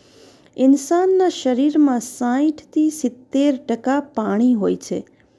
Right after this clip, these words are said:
એક તંદુરસ્ત ઇન્સાનના શરીરમાંથી પસીના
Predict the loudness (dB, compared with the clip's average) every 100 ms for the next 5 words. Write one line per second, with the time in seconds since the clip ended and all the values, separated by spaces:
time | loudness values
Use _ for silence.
0 | _ _ _ _ _ _ 2 4 2 0
1 | 2 2 4 2 2 0 -4 -6 -2 -2
2 | -2 -4 -4 -2 2 4 4 2 0 -4
3 | -2 0 0 -2 -4 -10 -10 _ _ _
4 | _ _ _ _ -2 2 4 4 4